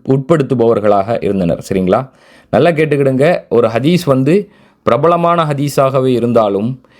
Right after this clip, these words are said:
அவை உத்தரவாதம் உள்ளதாகவே கருதப்பட்டாலும், அவை வந்து பல அறிஞர்களாலேயே ஏற்றுக்கொள்ளப்பட்டதாகவே இருந்தாலும், ஒருவேளை அறிவிப்பாளர் தொடர் வந்து,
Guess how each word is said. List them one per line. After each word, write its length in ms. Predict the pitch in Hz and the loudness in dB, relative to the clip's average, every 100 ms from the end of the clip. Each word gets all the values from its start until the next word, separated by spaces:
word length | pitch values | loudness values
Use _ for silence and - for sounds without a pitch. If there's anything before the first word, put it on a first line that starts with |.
| _ _ | _ _
அவை 280 | 98 107 104 | 0 0 0
உத்தரவாதம் 840 | 107 - 185 180 180 175 170 156 | -2 0 2 4 2 2 0 0
உள்ளதாகவே 800 | 160 151 151 143 143 143 165 143 | 2 2 2 2 0 0 0 0
கருதப்பட்டாலும், 960 | 135 139 131 123 113 113 110 113 131 - _ _ | 0 2 0 -2 -2 0 0 0 -4 -8 _ _
அவை 300 | 110 120 135 | 0 2 2
வந்து 600 | 127 139 147 117 - - | 2 2 2 2 -2 -6
பல 420 | - 139 170 156 120 | -2 2 4 2 0
அறிஞர்களாலேயே 1300 | 120 147 170 165 160 156 151 151 160 151 160 175 82 | -2 0 2 2 2 2 2 0 0 0 2 0 2
ஏற்றுக்கொள்ளப்பட்டதாகவே 1300 | 123 151 160 139 151 143 143 131 135 127 127 123 127 | 0 0 -4 -2 0 0 0 0 2 2 2 0 0
இருந்தாலும், 600 | 113 113 104 92 110 156 _ - _ _ | 2 2 2 2 -2 -6 _ -20 _ _
ஒருவேளை 500 | 107 151 190 202 208 | 0 2 2 4 4
அறிவிப்பாளர் 760 | 147 156 202 202 185 180 180 | 2 0 -2 -2 0 2 0
தொடர் 280 | 147 156 160 | 0 0 2
வந்து, 640 | 156 151 151 151 110 127 | 0 0 2 2 2 -2